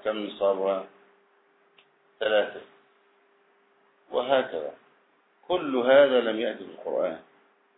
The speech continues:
وإنما جاء في السنة. تحريم الحمر الأهلية، الحمار الأهلي هذا يحرم أكله، بخلاف الحمار الوحشي اللي هو المخط، فإنه يجوز. أما الحمار الأهلي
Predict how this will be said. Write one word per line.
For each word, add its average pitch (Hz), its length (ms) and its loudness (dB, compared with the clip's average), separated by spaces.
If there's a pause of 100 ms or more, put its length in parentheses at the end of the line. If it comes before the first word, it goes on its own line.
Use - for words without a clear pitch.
(400)
وإنما 107 400 -2
جاء 104 300 -2
في - 60 -18
السنة. - 400 -20 (1800)
تحريم 139 480 0
الحمر 127 440 -2
الأهلية، 110 600 -6 (1200)
الحمار 117 440 0
الأهلي 113 460 -2
هذا 110 360 2
يحرم 123 380 0
أكله، - 220 -4 (200)
بخلاف 95 440 -4
الحمار 95 300 -4
الوحشي 117 400 -2 (580)
اللي 92 100 -6
هو 98 100 4
المخط، 98 400 -2
فإنه 92 400 -6
يجوز. 110 300 -4 (1400)
أما 104 180 -2
الحمار 113 440 0
الأهلي 98 600 -4